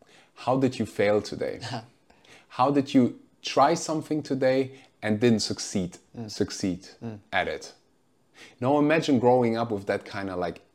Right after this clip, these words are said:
Speaker 1: attitude. Because when you, when you try something outstanding, you will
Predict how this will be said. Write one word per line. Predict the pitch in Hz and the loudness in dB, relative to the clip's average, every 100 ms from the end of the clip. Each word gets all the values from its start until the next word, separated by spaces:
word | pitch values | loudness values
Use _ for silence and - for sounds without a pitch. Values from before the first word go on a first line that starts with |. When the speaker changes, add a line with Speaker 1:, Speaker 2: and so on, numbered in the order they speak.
| - | -4
Speaker 1:
attitude. | 92 87 - 85 82 - - _ _ _ _ _ _ _ _ _ _ _ _ _ _ _ _ _ _ _ _ _ _ - _ 120 | -2 -2 -8 -12 -12 -16 -20 _ _ _ _ _ _ _ _ _ _ _ _ _ _ _ _ _ _ _ _ _ _ -20 _ -4
Because | 120 123 107 - - | -2 0 -2 -4 -8
when | 107 120 | 0 2
you, | 113 101 92 - | 2 2 -2 -4
when | 101 | -6
you | 92 | -6
try | - 110 117 | -2 -2 -2
something | 117 90 92 90 | -4 -10 -8 -6
outstanding, | 87 - - 104 104 85 85 87 _ | -6 -6 -6 -4 -4 -6 -8 -12 _
you | - 90 90 | -14 -10 -8
will | 87 87 82 | -6 -6 -8